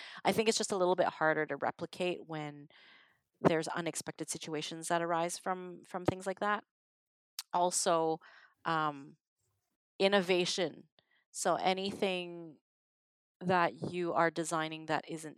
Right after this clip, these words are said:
necessarily something that's standard is something that's gonna be harder to innovate because, I mean, or it's harder to automate because how do you automate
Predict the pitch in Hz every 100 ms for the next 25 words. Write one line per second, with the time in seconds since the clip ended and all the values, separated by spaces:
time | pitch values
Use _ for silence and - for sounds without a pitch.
0 | 156 156 165 - 151 151 143 151 139 147
1 | 127 - - 170 151 180 226 302 - _
2 | _ - _ _ 170 165 151 156 - 156
3 | 147 156 147 143 - 170 160 143 160 160
4 | - 175 165 151 165 185 170 160 - 156
5 | 165 143 - 151 156 160 - _ _ _
6 | - 170 160 - 151 151 151 107